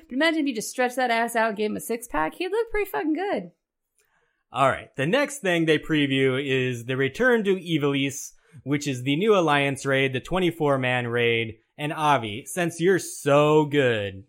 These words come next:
Speaker 2: at reading stuff,
Speaker 1: I'm not so
Speaker 2: it
Speaker 1: good. It's just that you're so bad.
Speaker 2: Okay, well, show me up and read the
Speaker 1: <clears throat>
Speaker 2: little blurb they gave us.
Speaker 1: How do you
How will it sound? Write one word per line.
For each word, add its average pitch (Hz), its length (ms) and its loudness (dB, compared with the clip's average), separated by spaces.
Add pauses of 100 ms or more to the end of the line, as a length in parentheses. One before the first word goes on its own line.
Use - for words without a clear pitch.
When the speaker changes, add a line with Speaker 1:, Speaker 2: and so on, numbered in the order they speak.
(100)
Speaker 2:
at 123 180 -6
reading 123 560 -2
stuff, 98 520 -8
Speaker 1:
I'm 359 120 2
not 453 200 0
so 370 120 -2
Speaker 2:
it - 80 2
Speaker 1:
good. 370 140 2
It's 269 140 -2
just 302 120 -10
that 269 60 -8
you're 285 140 -6
so 294 280 -6
bad. 226 500 -4
Speaker 2:
Okay, 151 540 2
well, 123 200 -2
show 160 340 0
me 202 200 2
up 131 300 0
and 117 180 -6
read 151 380 2
the 143 80 4
Speaker 1:
<clears throat> 143 80 4
Speaker 2:
little 139 500 0
blurb 120 500 0
they 104 140 -4
gave - 80 -4
us. - 20 2
Speaker 1:
How 294 60 2
do 330 80 -2
you - 80 -4